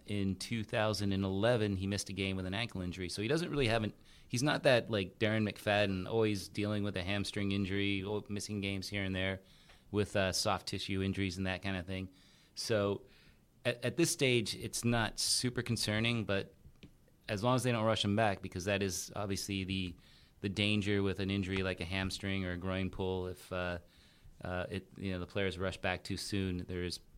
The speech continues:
more potential for, for aggravation there. But he, he at least doesn't have that, like,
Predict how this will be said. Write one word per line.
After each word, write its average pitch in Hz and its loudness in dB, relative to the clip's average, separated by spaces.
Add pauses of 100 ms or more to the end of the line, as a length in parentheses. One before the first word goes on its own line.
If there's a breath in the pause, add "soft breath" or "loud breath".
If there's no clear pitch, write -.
more 98 -2
potential 92 -6
for, 87 -4 (180)
for 90 -4
aggravation 90 -2
there. 85 -4
But 85 -6
he, 101 -8 (500 soft breath)
he 117 0
at 117 -2
least 139 2
doesn't 113 2
have 98 2
that, 95 2
like, 87 -2